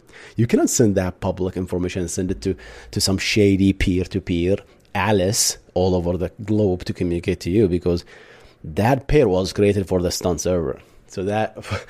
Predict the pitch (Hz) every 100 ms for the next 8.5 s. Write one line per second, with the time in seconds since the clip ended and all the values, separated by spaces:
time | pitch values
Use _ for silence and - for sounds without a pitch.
0 | - - - - - - 92 120 120 123
1 | - 117 117 107 90 87 87 87 80 -
2 | - 92 101 98 101 92 85 82 85 87
3 | 90 87 - 92 - - - - - -
4 | - - 110 107 76 _ _ - 285 147
5 | - - 113 170 - - - - - -
6 | - 180 - 185 180 _ - 101 120 135
7 | 117 113 - - 98 107 95 92 85 -
8 | _ _ 95 92